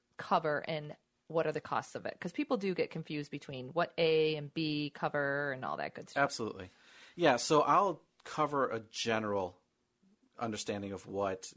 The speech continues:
Speaker 2: Medicare is. So
Speaker 1: So we're
Speaker 2: Medi-
Speaker 1: not here for ten hours?
Speaker 2: Exactly,
Speaker 1: Okay.
Speaker 2: yeah. <laughs> So, uh, so, and I'm not gonna be super confusing. So Part A of Original Medicare covers your hospitalization and skilled nursing. For most people,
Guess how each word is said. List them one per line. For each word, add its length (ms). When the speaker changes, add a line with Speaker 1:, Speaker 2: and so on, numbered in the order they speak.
Speaker 2:
Medicare 480
is. 80
So 260
Speaker 1:
So 100
we're 80
Speaker 2:
Medi- 60
Speaker 1:
not 120
here 160
for 120
ten 180
hours? 460
Speaker 2:
Exactly, 480
Speaker 1:
Okay. 160
Speaker 2:
yeah. 60
<laughs> 0
So, 360
uh, 280
so, 300
and 160
I'm 60
not 340
gonna 140
be 100
super 300
confusing. 460
So 180
Part 500
A 320
of 420
Original 380
Medicare 440
covers 360
your 100
hospitalization 1000
and 140
skilled 400
nursing. 440
For 320
most 540
people, 480